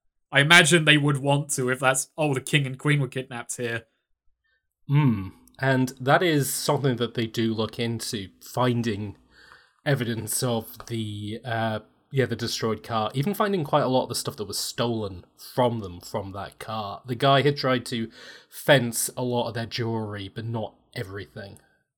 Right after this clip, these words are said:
Speaker 2: So, yeah. But there's still quite a bit of a mystery with that, because this guy has no identity that they can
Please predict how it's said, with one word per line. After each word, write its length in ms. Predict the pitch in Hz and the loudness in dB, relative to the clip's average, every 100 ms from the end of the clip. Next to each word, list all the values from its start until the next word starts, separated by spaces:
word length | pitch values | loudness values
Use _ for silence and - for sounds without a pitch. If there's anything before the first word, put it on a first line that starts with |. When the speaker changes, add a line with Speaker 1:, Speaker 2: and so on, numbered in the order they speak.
| _ _ _ | _ _ _
Speaker 2:
So, 400 | - 123 120 120 _ _ _ - - _ _ _ _ _ | -12 -8 -8 -10 _ _ _ -20 -20 _ _ _ _ _
yeah. 560 | - 285 349 151 117 120 - - _ _ _ _ _ _ _ | -12 -6 2 4 4 2 -2 -14 _ _ _ _ _ _ _
But 140 | 220 | 0
there's 120 | 196 180 | 0 0
still 260 | 254 285 247 - | 0 -2 -6 -2
quite 180 | 220 202 | 0 0
a 40 | |
bit 200 | - 180 | 0 0
of 120 | 175 | 2
a 60 | 160 | 0
mystery 380 | 165 160 - 113 | -2 -4 -2 0
with 140 | 110 | 0
that, 180 | 107 104 | -2 -4
because 480 | 107 123 117 110 - _ _ _ _ - | -6 -4 -4 -4 -10 _ _ _ _ -16
this 280 | 117 180 202 | -4 -4 -2
guy 240 | 208 180 | -2 2
has 440 | 156 131 123 110 110 | 4 2 0 -4 -8
no 420 | 107 117 139 127 | -6 0 2 2
identity 800 | 113 117 110 104 - 104 90 - _ | 2 0 -4 -8 -12 -12 -16 -20 _
that 260 | 95 - - | -18 -18 -14
they 160 | 98 90 | -14 -14
can 360 | - 101 92 | -16 -16 -16